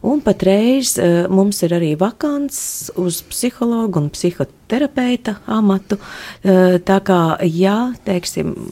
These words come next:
ja ir kāds klausītājs, kurš vēlētos iesaistīties mūsu komandas darbā, tad bez psihologa, psihoterapeita mēs aicinām darbā arī māsu,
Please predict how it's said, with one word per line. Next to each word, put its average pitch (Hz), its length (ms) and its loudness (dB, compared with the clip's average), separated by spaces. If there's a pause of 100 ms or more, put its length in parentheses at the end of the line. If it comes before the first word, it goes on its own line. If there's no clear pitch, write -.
ja 202 320 2
ir 202 180 2
kāds 185 400 -2
klausītājs, - 960 -4
kurš 175 560 -2 (460)
vēlētos 170 680 2
iesaistīties 151 760 -4
mūsu 160 260 -4
komandas 202 460 0
darbā, 180 480 0 (400)
tad 180 320 2
bez 220 280 0
psihologa, 202 720 -2
psihoterapeita 185 1080 -4
mēs 151 240 -6
aicinām 180 520 -2
darbā 156 440 -4
arī 135 240 -6 (160)
māsu, 202 600 -2